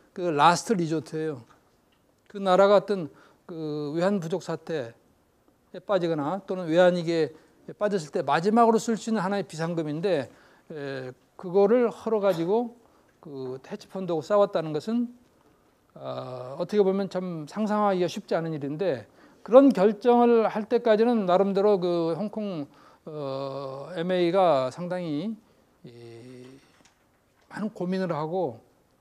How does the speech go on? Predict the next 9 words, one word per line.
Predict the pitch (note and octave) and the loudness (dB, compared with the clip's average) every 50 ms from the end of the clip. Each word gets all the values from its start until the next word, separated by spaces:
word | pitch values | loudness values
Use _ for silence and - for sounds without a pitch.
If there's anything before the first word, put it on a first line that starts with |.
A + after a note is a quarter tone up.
| _ _ _ | _ _ _
또 | F#3 D#3+ D#3 | -16 -10 -8
여러 | D#3 D#3+ F3+ | -4 -2 0
가지 | F3 E3+ D3+ | 0 0 0
정책 | - E3 E3 E3 - G3 | -2 -8 -8 -6 -4 -4
옵션을 | F3 D#3+ C#3+ - F3+ F3+ D#3+ | -4 -4 -6 -6 -10 -10 -8
검토를 | - D3+ D#3+ D3 - E3+ E3 D3+ D3 D3+ D3+ - - | -8 -10 -12 -10 -12 -10 -8 -8 -8 -8 -10 -14 -16
했고, | - - _ - D#3+ B2 B2 D#3+ G#3+ A#3 - _ _ _ _ _ _ _ _ _ _ _ | -16 -16 _ -14 -12 -10 -8 -8 -8 -10 -14 _ _ _ _ _ _ _ _ _ _ _
또 | - G3+ G3+ | -2 0 2
하나는 | G#3 G#3 G3+ G3+ G#3 B3 B3+ B3+ A#3 | 2 4 2 2 2 2 2 0 0